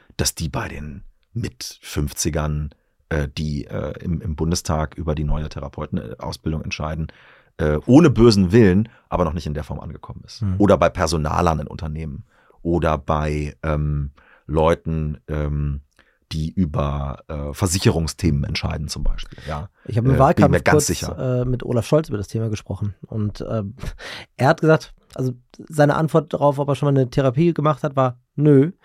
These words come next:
Speaker 2: Und se-, die Antwort auf die Frage, ob er schon mal drüber nachgedacht hat, war "Nö". <laughs> Das heißt,
Speaker 1: Interessant,
Speaker 2: er hatte
Speaker 1: ja.
Speaker 2: nicht sonderlich viele Worte dafür.
Speaker 1: Ja.
Speaker 2: Und er hat aber auch gesagt, irgendwie, ja, voll gut, dass das jetzt irgendwie auch im Wahlprogramm alles drinsteht und sowas. Aber es war sehr, sehr deutlich,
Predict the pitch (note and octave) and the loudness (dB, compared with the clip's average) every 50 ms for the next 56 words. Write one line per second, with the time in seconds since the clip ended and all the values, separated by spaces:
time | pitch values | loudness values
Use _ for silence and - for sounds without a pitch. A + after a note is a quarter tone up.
0 | - - _ _ _ _ C3 C3 B2+ A#2+ - B2+ B2 A#2+ B2 - C3+ G#2+ A2 C3 | -20 -20 _ _ _ _ 2 2 2 2 2 0 0 0 2 0 0 2 2 0
1 | C3+ - C3+ B2 B2 B2+ A#2+ - C3+ - - C3+ C3+ C3 C3+ - A#2+ - C#3 B2+ | 0 2 2 4 2 2 2 0 -4 0 2 2 2 2 2 0 0 2 2 2
2 | B2+ B2 B2+ - - - C3+ C3 A#2+ A#2+ A#2+ B2+ D3+ E3+ - D#3+ C3 A#2+ A#2 A2+ | 2 2 0 -4 -2 2 2 2 4 2 2 2 2 2 2 2 2 4 2 2
3 | - A#2 A#2+ C3+ - - _ _ - E3+ E3+ E3 D3 A#2 A#2+ D3+ - - _ - | 2 2 0 0 -2 -8 _ _ 2 6 8 8 8 8 6 4 0 -4 _ -20
4 | - - - - - - D#3 C3+ - - D3+ D3+ D#3+ D#3 - - - - F#2 D#3+ | -12 -10 -10 -6 0 2 2 2 4 4 4 4 4 2 0 0 2 2 2 2
5 | D#3+ - - F#3 E3+ E3+ E3 - - - - - B2+ D3+ D#3 C#3+ - F3 F3 D#3+ | 2 4 4 4 4 4 2 0 -4 -12 -6 0 4 4 4 4 4 2 2 4
6 | D3+ D3+ C#3+ - - - E3 D3+ C#3 B2 C3+ D3 D#3+ D#3+ - - A#2 A#2+ A2+ - | 2 0 -2 -2 0 2 4 4 6 8 8 8 8 6 4 0 0 0 0 -2
7 | - - A#2 A2+ G#2 - - F2+ F2 E2+ D2+ C#2+ C#2+ - - C3+ C#3 C#3+ D3 D3 | -2 -2 -2 -2 -2 -2 -2 0 0 0 -2 -4 -6 -4 0 2 2 4 4 4
8 | D#3 E3+ E3 D3+ C3 - C#3 D3+ E3 D#3 - D#3+ C#3+ C#3+ C#3 C#3+ D3 C#3 B2 - | 4 4 4 2 0 2 4 4 4 4 2 2 4 6 6 6 6 4 2 2
9 | D#3 D3+ C#3+ D#3+ D#3+ - D#3+ - - C3 C#3+ D3 D3 D3+ D3 C#3+ D3 D3+ C3 C#3 | 2 2 4 2 2 2 0 0 0 -2 -2 -2 0 2 2 4 4 6 4 4
10 | C3+ C3+ C#3 D#3 - - B2 - C#3+ C#3+ C#3 A#2+ A2+ C3+ C#3 B2+ - - - F3 | 4 4 4 4 2 -2 -2 0 0 2 2 0 0 0 0 -2 -2 2 4 4
11 | F#3 F3+ - - E3 D#3+ D#3+ E3 D3+ C#3 C#3 C#3 C#3+ C#3+ C3 - - - - - | 4 4 4 2 2 2 2 2 0 2 2 4 4 4 2 0 -6 -16 -14 -6
12 | - C3+ B2+ C#3 C#3 D3 D3 - - - - - C3+ C3+ C3+ C#3+ D3 D#3+ E3 B2+ | -2 2 4 4 4 2 0 -2 -4 -6 -8 -8 -6 2 6 6 6 6 6 4
13 | B2 E3 F3+ F3 F3 - D#3+ E3 D3 D#3 C3 - - - | 4 4 4 4 4 4 4 2 2 0 -4 -4 -8 -14